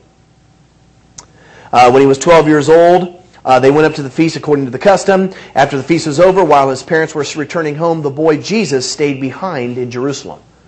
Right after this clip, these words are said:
They didn't, see, th-, notice the language. They didn't leave him. He stayed behind. It's really important grammar. "But they were unaware of it.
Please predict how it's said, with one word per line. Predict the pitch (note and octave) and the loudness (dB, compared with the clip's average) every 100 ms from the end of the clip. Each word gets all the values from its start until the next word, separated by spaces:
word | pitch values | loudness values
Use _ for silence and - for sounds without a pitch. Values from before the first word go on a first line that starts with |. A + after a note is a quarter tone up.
| _ _ _ _ | _ _ _ _
They | B2 | 0
didn't, | D#3+ F3+ | 0 0
see, | E3 E3 | 2 2
th-, | D3 D#3+ | 0 -6
notice | E3+ E3 E3 D#3+ | -2 0 0 -2
the | |
language. | F#3+ A3 D3 F#2 - G2+ | -2 0 -2 -4 -10 -6
They | C3+ D3 | 0 2
didn't | E3+ G#3 | 4 4
leave | B3+ D#4+ C4+ | 4 4 2
him. | B2 G#2+ | -4 -6
He | A2 F3 E3 | -6 -6 -6
stayed | - F3+ D#3 C3 | -2 0 2 0
behind. | C#3+ F3+ A2+ D#2 - _ _ _ _ _ _ | -4 -6 -8 -12 -20 _ _ _ _ _ _
It's | - | -4
really | F3 | -2
important | D3+ D#3 C#3+ B2+ | 0 0 -2 -2
grammar. | C3+ G#2+ D#2+ - _ _ _ _ _ _ _ _ - - - _ | -4 -4 -8 -18 _ _ _ _ _ _ _ _ -20 -20 -20 _
"But | F3+ F3 | 0 4
they | F3 | 4
were | D#3+ D#3 | 4 2
unaware | C#3+ D3 D3 A2 | 2 2 2 0
of | F2 | -4
it. | - | -14